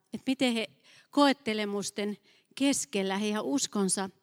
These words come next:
Jumalaa vahvistuu, kun he nöyrtyy siihen Jumala eteen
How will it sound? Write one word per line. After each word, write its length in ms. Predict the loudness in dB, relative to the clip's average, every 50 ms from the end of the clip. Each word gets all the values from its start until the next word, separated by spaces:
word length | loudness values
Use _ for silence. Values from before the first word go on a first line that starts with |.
| _ _ _ -20 _ _ _ _
Jumalaa 600 | 4 6 6 6 6 4 4 2 2 0 0 0
vahvistuu, 960 | 0 0 0 0 -4 -6 -4 -4 -4 -4 -6 -8 -10 _ -4 -4 -2 -4 -6 -10 -14 -18 -20 -20 -20 _ _ _ _ _ _ _ _ _ _ _ _ _ _ _ _ _ _ _ _ _ _ _ _ _ _ _ _ _ _ _ _ _ _ _ -14
kun 120 | -4 0 0
he 80 | 2
nöyrtyy 640 | 4 4 6 6 6 6 4 4 0 0 2 4 4
siihen 480 | 4 2 0 0 0 0 -2 -2 -4 -6 _ _ _ -20 _ _ _ _ _ _ _ _ _ _ _ _ _ _ _ 0 6
Jumala 440 | 6 8 8 8 6 4 2 2 0 0
eteen 560 | -2 -2 0 0 0 2 2 2 0 -2